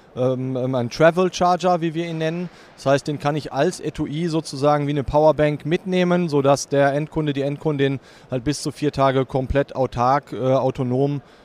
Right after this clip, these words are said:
äh, mit dem Gerät halt ins lange Wochenende fahren kann, äh, wenn mal gerade kein Strom vorhanden ist.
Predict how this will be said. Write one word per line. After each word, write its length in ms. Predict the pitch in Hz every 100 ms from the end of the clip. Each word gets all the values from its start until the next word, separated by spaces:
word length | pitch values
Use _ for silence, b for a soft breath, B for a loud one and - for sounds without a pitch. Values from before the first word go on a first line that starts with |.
| B
äh, 140 | 131
mit 240 | 135 131 143
dem 140 | 139
Gerät 440 | 127 120 135 - - B B B
halt 220 | 131 139
ins 180 | 180 190
lange 260 | 165 156 127
Wochenende 400 | 135 143 135 127
fahren 300 | - 123 127
kann, 400 | 131 127 131 131
äh, 260 | 117 120
wenn 140 | 117 131
mal 160 | 123
gerade 260 | 117 117 117
kein 280 | - 120 123
Strom 360 | - 110 107
vorhanden 380 | 98 107 113 123
ist. 240 | 165 -